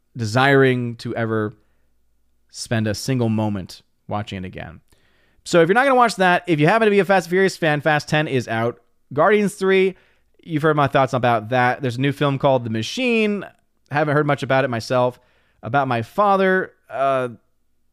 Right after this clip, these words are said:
I don't think that one looked good from what I can remember. Kandahar looks generic. Book Club. <laughs> You could see Book Club sequel. Evil Dead Rise, not my thing.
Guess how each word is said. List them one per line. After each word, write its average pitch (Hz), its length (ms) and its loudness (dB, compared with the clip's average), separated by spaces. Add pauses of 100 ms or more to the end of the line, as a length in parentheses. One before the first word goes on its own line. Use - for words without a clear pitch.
(580)
I - 120 -12
don't 196 140 -8
think 190 180 -6
that 156 160 0
one 127 120 -2
looked 123 200 -6
good 123 340 -2
from 120 200 -8
what 123 100 -2
I 120 80 -2
can 113 140 -10
remember. 117 480 -2 (320)
Kandahar 147 480 2
looks 139 200 0
generic. 120 600 -2
Book 139 340 -4
Club. 143 500 2
<laughs> - 60 -20 (920)
You 214 80 -10
could 196 140 -2
see 175 140 -2
Book 185 280 -4
Club 123 240 0
sequel. 120 420 -4 (480)
Evil 185 240 4
Dead 180 160 6
Rise, 175 300 4
not 151 160 0
my 123 140 -2
thing. 196 580 2